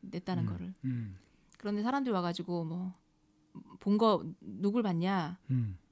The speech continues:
Speaker 1: 혹시 밀드레드는 언제부터 여기 있었냐? 이러니까
Speaker 2: 음.
Speaker 1: 이 난쟁이가 밤새 나랑 같이 있었다라고 하면서 알리바이를 만들어주는 거예요.
Speaker 2: 음.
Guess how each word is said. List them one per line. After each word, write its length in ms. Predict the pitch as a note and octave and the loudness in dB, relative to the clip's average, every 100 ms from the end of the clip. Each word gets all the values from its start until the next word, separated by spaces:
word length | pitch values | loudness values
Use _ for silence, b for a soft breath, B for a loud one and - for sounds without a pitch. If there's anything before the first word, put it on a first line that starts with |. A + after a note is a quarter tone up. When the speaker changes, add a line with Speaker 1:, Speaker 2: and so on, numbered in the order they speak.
| - | -12
Speaker 1:
혹시 180 | B3 G#3 | -6 0
밀드레드는 720 | F3+ F#3+ G#3+ F#3+ F3 E3+ E3 | 0 2 2 2 2 0 0
언제부터 340 | E3+ G#3 G3+ | 2 2 2
여기 120 | F3 F3 | 0 0
있었냐? 440 | F3 D#3+ F#3+ E3+ | -2 -2 0 0
이러니까 480 | E3 E3 A#2+ D3+ C4 | 0 0 2 2 0
Speaker 2:
음. 20 | b b b b - | b b b b -4
Speaker 1:
이 120 | F3+ | -2
난쟁이가 520 | E3 F3+ E3 E3 G3 | 0 -2 -2 -2 -4
밤새 280 | - F3+ G#3 | 0 0 2
나랑 220 | F3+ E3+ | 0 -2
같이 240 | F3 - | -4 -6
있었다라고 480 | F3+ F3 F3+ F3 F3 | -6 -6 -4 -6 -4
하면서 420 | E3 E3 F3+ B3+ - | -4 -4 -2 -4 0
알리바이를 440 | E3+ F#3+ F3+ E3+ | 0 2 2 0
만들어주는 480 | E3 F3 F#3+ F3 E3 | 0 0 2 0 -4
거예요. 240 | D#3+ A#2 | -4 -2
Speaker 2:
음. 420 | B2 A2+ G2+ F#2+ | 0 0 -2 -8